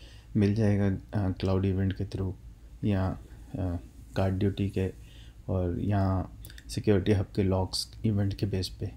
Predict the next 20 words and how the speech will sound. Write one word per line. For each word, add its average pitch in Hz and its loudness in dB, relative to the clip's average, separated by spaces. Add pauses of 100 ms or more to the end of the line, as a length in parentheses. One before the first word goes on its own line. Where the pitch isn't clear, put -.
(140)
उस 113 0
इवेंट 107 2
के 110 0
बेस 101 0
पे - -2
आप 104 2
एक 101 0
lambda 98 0
फंक्शन 101 -4
चला 98 0
सकते 98 -6
हो 98 -4 (400)
और 95 -2
इमीडिएटली 104 2
वो 98 0
पोर्ट 95 -4
क्लोज 95 -2
कर 95 -4
सकते 95 -4
हो 101 0